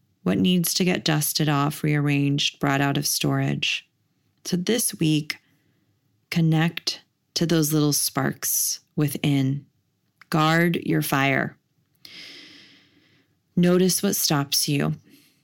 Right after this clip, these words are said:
from shining. Those moments when you're about to raise your hand or speak up or share, or you get an impulse to do jumping jacks or, I don't know, make some art or something,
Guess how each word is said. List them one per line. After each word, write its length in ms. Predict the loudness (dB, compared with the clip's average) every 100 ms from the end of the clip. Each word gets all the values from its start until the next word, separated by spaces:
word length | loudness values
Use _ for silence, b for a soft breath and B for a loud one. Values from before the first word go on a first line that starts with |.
| _
from 380 | -2 0 2 2
shining. 520 | 2 2 2 0 -4 -12 _ _ _ _ _ _ _ -6
Those 240 | 0 2 4
moments 560 | 4 4 4 2 0
when 100 | 0
you're 140 | 2 2
about 240 | 2 0
to 120 | 0
raise 280 | 2 2 0
your 100 | -2
hand 500 | -2 2 4 4 2
or 180 | 0 -2
speak 340 | -2 -2 -4 0
up 240 | -2 -2 -4
or 100 | -2
share, 600 | 0 2 2 4 2 -2 B B -2
or 80 | 2
you 120 | 4
get 140 | 4
an 80 | 2
impulse 760 | 2 2 2 0 0 2 2 0
to 400 | -2 -2 0 0 -4 B B -6
do 140 | -4
jumping 420 | 0 0 2 2
jacks 520 | 2 2 0 0 -2
or, 440 | 0 0 0 -2 -6 b b b b _ _ _ _ _ _ -8 -2
I 120 | 0
don't 140 | 2
know, 460 | 2 2 2 0 -4 _ _ _ _ _ _ -8
make 260 | -2 0 2
some 180 | 2 2
art 420 | 4 4 2 0
or 60 | -4
something, 720 | 0 -2 0 0 2 0